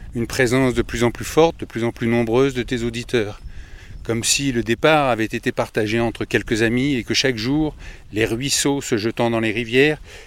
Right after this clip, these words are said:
elles-mêmes s'unissant en fleuves, nous étions un seul et unique groupe de pèlerins que tu emmenais avec toi.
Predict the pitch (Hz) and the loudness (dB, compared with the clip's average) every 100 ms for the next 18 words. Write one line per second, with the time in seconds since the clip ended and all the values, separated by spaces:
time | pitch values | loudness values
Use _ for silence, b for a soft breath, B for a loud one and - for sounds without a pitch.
0 | B 107 123 131 131 123 - 113 113 113 | B 0 4 4 2 0 -2 -4 -2 -2
1 | 110 110 - 131 135 127 B B - 117 | -2 -2 0 0 0 -4 B B -8 -2
2 | 117 - 113 123 127 - 143 120 107 120 | 0 0 0 2 2 4 4 6 2 2
3 | 131 123 104 120 104 104 117 104 107 110 | 2 2 0 0 -2 -2 0 0 -2 -4
4 | b b - 120 - 117 117 113 113 104 | b b -2 -2 2 2 4 2 2 0
5 | 101 - 107 98 | -2 -4 -6 -6